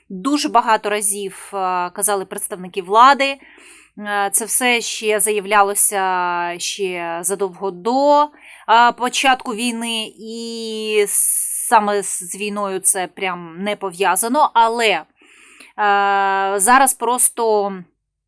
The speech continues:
такі умови, е, все це підштовхує до всього цього.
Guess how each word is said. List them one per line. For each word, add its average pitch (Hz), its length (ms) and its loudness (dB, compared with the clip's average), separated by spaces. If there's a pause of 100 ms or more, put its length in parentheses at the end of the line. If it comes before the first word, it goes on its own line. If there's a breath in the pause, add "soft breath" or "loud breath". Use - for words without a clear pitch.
(320)
такі - 200 -2
умови, 247 560 2
е, 180 640 -4 (120)
все 269 340 4
це 240 340 0 (120)
підштовхує 185 1000 -2
до 202 260 0
всього 196 400 0
цього. 185 320 -4